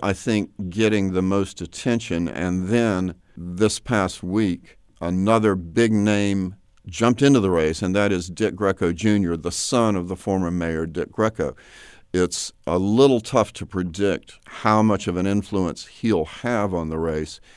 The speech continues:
A lot of influence will come simply from the name Dick Greco, who was a very popular mayor who served as mayor on two different occasions.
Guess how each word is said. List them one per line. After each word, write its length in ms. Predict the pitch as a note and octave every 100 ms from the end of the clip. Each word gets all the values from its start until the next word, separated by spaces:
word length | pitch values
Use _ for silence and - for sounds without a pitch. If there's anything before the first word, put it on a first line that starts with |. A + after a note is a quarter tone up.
| - - -
A 80 | D#2+
lot 500 | E2+ F2 G2 A#2 A#2+
of 100 | G2
influence 560 | G2 F#2 G2 F2 -
will 80 | F2+
come 300 | - F#2+ E2+
simply 460 | - - G2+ G2 F2+
from 260 | - F2
the 100 | F2
name 300 | E2+ F2 E2
Dick 240 | D#2+ F#2 -
Greco, 480 | F2+ E2+ - D2+ D#2+
who 160 | F2+
was 160 | E2 F2
a 60 |
very 240 | E2+ F#2 F2
popular 640 | - F2 E2+ F2 E2 D#2+ D#2+
mayor 420 | F2+ F#2 E2+ F2
who 160 | E2 F2+
served 380 | - C3 A#2 G2
as 120 | -
mayor 340 | F2+ F2+ E2+
on 100 | D#2+
two 220 | - A2
different 500 | F#2 F2 E2 D2 - _
occasions. 640 | D#2+ - F2 E2 D#2 -